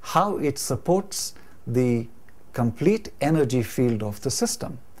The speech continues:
We know, I mean, there are studies done, uh, in a recent documentary that was released here in the United States based upon a water conference in Moscow from years ago.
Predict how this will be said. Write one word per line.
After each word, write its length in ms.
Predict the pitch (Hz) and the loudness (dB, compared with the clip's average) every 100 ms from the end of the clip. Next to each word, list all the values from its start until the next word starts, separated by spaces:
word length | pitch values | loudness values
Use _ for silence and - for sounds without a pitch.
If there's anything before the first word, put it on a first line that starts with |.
| - - - - - - | -16 -16 -16 -16 -16 -8
We 180 | 123 139 | 2 2
know, 340 | 143 202 135 95 - - - - - | 6 4 2 -4 -14 -14 -14 -14 -8
I 60 | 120 | 0
mean, 220 | 120 120 - | 0 0 0
there 180 | 120 | 2
are 40 | 120 | 2
studies 440 | - 123 117 107 | 2 4 4 4
done, 500 | 98 190 175 117 - | 4 4 2 -2 -4
uh, 40 | - | -6
in 500 | - - 131 120 120 | -4 -4 2 2 4
a 360 | 117 120 127 | 2 2 2
recent 360 | 110 117 123 107 | 4 4 2 2
documentary 680 | 117 113 117 143 143 135 131 | 2 2 4 4 4 4 4
that 220 | 117 110 | 2 2
was 200 | 107 98 | 0 4
released 320 | 131 135 127 | 6 4 2
here 220 | 120 117 | 2 2
in 180 | 117 107 - - - - | 2 0 -4 -16 -14 -2
the 80 | 113 | 2
United 460 | 110 120 113 107 | 4 4 2 -2
States 380 | - 151 156 - | 0 4 4 2
based 280 | 123 123 - | 0 0 0
upon 340 | - 120 113 | -4 0 2
a 120 | 113 107 | 2 2
water 300 | 113 107 104 | 2 0 2
conference 540 | 143 147 143 139 131 | 2 2 2 2 4
in 120 | 127 | 2
Moscow 460 | 131 135 - 131 123 - - - - | 4 2 2 0 -2 -8 -16 -16 -12
from 260 | - 127 120 | 0 4 6
years 260 | 120 113 | 6 6
ago. 320 | 113 240 170 | 4 4 2